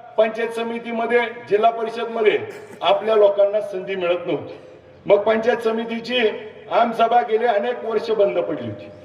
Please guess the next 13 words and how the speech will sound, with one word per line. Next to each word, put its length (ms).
ती 60
आमसभा 460
त्या 140
ठिकाणी 340
सुरू 300
झाली. 220
आमसभेमध्ये 840
तेरा 240
तास 300
आमसभा 400
त्या 140
ठिकाणी 360
झाली, 360